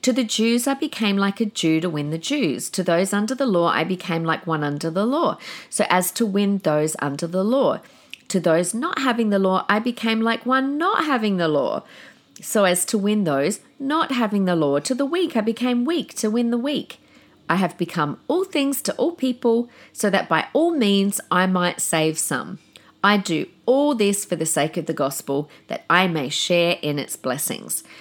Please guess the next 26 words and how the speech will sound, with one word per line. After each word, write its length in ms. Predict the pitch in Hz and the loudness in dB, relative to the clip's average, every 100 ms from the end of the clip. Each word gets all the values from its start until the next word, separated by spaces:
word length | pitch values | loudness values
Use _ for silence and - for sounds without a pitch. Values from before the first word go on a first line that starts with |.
| - - - | -20 -20 -6
So 180 | - | 0
this 200 | 175 269 | 2 2
is 120 | 339 - | 0 -2
Paul 280 | - 254 | 0 0
contextualizing. 1200 | 220 185 196 190 - - 185 156 147 147 135 92 202 - _ - | 0 -2 -2 -2 -4 -2 0 2 2 0 -2 -6 -8 -16 _ -12
He's 320 | - 269 311 | -2 0 0
saying 460 | 233 175 139 147 226 _ _ _ _ _ _ - | 2 0 0 -2 -6 _ _ _ _ _ _ -2
it's 220 | 196 190 | 0 2
okay 380 | 185 170 180 180 | 2 2 2 2
to 140 | 196 156 | 2 0
accept 380 | - - - - | -2 -2 -2 -4
stuff 360 | - 135 151 - - - | -2 -2 -2 -10 -8 -2
and 160 | 185 | 0
to 80 | 190 | 0
become 460 | 175 - 185 175 - | -4 0 0 0 -2
all 160 | 190 196 | -2 -2
things 340 | 202 170 170 | -2 -2 -4
to 100 | - | -4
all 180 | - 156 | -2 -2
men 420 | 165 285 233 208 - - - - | 0 0 2 0 -4 -20 -8 -4
in 160 | 320 | -2
order 340 | - 220 220 220 | 0 2 2 2
that 240 | 220 - | 0 0
we 160 | 180 180 | 0 0
might 280 | 170 170 | 0 -2
further 560 | - - 156 156 160 156 | -4 -2 0 2 0 0